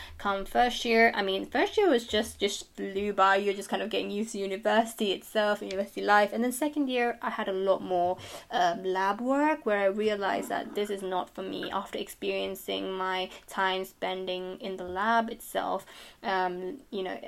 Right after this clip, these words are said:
I just knew it. I just knew then that I didn't want to spend the rest of my life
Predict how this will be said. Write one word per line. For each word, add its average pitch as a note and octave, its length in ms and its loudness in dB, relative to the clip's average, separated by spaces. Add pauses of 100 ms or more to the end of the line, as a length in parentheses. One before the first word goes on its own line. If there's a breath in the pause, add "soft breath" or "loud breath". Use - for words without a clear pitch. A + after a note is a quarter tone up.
(140)
I G3 120 -2
just G3+ 220 -6
knew G3 320 -2
it. F#3 280 -4
I - 40 -10
just - 140 -16
knew G3 180 -4
then F#3 400 -6
that F#3 240 -2 (320)
I G3+ 140 -2
didn't G3 220 -2
want F#3 100 -6
to F#3 40 -14
spend G3 200 -6
the F#3 60 -8
rest - 160 -10
of - 80 -16
my - 100 -12
life C4 300 -2